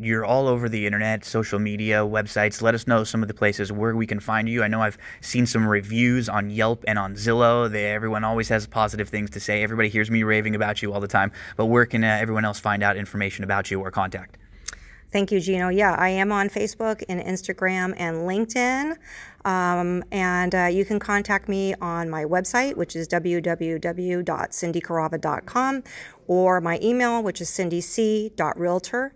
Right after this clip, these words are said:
Speaker 2: at gmail dot com. Or feel free to call or text me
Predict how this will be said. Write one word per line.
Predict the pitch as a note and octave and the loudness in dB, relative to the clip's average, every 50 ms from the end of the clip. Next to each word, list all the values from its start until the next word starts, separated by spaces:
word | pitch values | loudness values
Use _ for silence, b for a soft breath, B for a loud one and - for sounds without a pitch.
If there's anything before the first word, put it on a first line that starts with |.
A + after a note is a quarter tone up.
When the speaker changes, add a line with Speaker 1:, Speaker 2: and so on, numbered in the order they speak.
| _ _ | _ _
Speaker 2:
at | - D#3 D#3 | -2 -2 0
gmail | D#3+ - F3+ F3 E3+ F3+ F3 F3 | -2 -4 -4 -2 -2 -2 -2 0
dot | E3 E3+ D#3 - - | 0 0 0 0 -2
com. | - A#3+ B3+ D4 D#4 B B B B B B B _ - | -4 -4 -4 -4 -6 B B B B B B B _ 4
Or | C4 C#4 A#3+ A3+ | 6 6 6 4
feel | - A#3 A3 | 0 -4 -4
free | G#3 - A3+ G#3 G3+ | -2 -2 -2 -2 -2
to | F#3+ | -2
call | F#3 - - F#3+ F#3+ F#3 F3+ - | -4 -2 2 2 2 2 2 0
or | - F#3 F3 | -2 -4 -4
text | F3 - - G3+ G3+ - - - | -4 -2 -2 -2 -2 -4 -6 -6
me | G#3 G3 F#3+ F#3 F#3+ G3 G#3 | -6 -4 -4 -4 -4 -6 -6